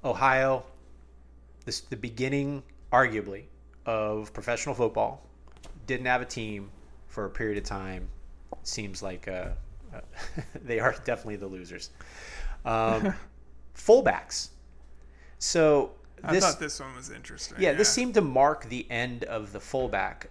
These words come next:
Speaker 1: Um, so for those who don't know, the quarterback, halfback, fullback are in relation to their positions, um, behind the center. So the quarterback, obviously behind the center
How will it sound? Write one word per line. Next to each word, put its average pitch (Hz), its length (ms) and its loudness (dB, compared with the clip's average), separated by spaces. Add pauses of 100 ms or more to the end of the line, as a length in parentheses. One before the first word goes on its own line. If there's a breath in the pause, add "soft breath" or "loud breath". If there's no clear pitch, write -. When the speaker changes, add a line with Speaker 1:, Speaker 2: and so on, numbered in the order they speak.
Speaker 1:
Um, 131 360 -4
so 160 520 4
for - 360 0
those 202 280 6
who 170 100 -4
don't 139 300 0
know, 107 500 -2
the 131 100 -4
quarterback, 165 560 4
halfback, 117 580 0
fullback 110 680 -2 (140)
are 110 460 0 (380)
in 123 120 -4
relation 135 540 -2
to 131 140 -4
their 120 180 0
positions, 101 1040 -4 (220)
um, 101 380 -4 (160)
behind 107 640 -2
the 95 100 -10
center. - 520 -8 (400 loud breath)
So 120 280 -2
the 113 80 -2
quarterback, 131 480 4
obviously 113 320 0
behind 113 340 -2
the 113 60 -4
center 107 540 -4